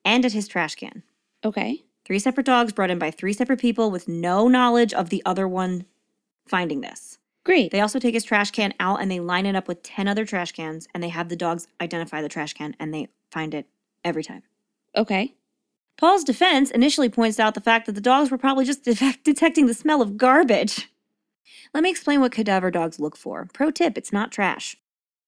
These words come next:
Speaker 1: Cadaver dogs are trained to detect the specific combination of gases that are let off by the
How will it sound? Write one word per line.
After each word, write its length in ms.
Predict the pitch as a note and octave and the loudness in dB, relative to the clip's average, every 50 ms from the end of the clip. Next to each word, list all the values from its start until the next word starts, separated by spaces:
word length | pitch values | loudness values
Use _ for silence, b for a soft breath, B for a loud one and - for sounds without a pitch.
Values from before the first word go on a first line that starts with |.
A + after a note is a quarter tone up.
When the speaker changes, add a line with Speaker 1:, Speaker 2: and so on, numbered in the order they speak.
| _ _ _ | _ _ _
Speaker 1:
Cadaver 480 | - C#4+ A#3 D4+ D#4 F#4 G#4 G#4 G4+ D#4+ | 2 4 6 6 6 6 6 6 6 6
dogs 400 | C#4+ C4 - A#2+ - C#4 C4+ - - | 6 6 6 4 4 4 2 2 2
are 100 | B3+ B3 | 2 2
trained 340 | - - C#4+ D4+ E4+ E4 C#4+ | 2 2 4 6 6 6 4
to 80 | E4 D4 | 4 2
detect 460 | D4+ B3+ - - G#3 A#3+ A#3+ - A#3+ - | 2 0 0 0 0 0 0 -2 -4 0
the 80 | G#3+ A#3 | 0 0
specific 580 | - - - A#3+ - - - E4 F#4+ G#4 G#4 - | 0 2 0 0 0 2 2 2 2 2 0 0
combination 600 | - D4 D#4 D4+ C#4 C4 A#3+ A#3 A#3 - - A#3+ | 0 2 6 6 6 8 8 6 4 2 2 0
of 180 | A3+ G3+ F#3+ - | 0 0 0 0
gases 680 | - G3 F#3 F3+ E3+ - - E3+ D#3+ D#3+ - F#3+ - - | 2 2 2 2 0 0 -2 -2 -2 -2 -4 -6 -4 0
that 160 | A3+ G#3+ G#3+ | 2 2 4
are 100 | G#3+ G3+ | 4 4
let 240 | G3+ G#3 A3 C#4 - | 4 4 4 4 4
off 340 | - G#3 G3 F#3 F3 - - | 2 2 2 2 0 -2 -2
by 160 | - G3+ G3 | 0 0 2
the 160 | F#3+ F#3+ F#3 | 0 -2 -4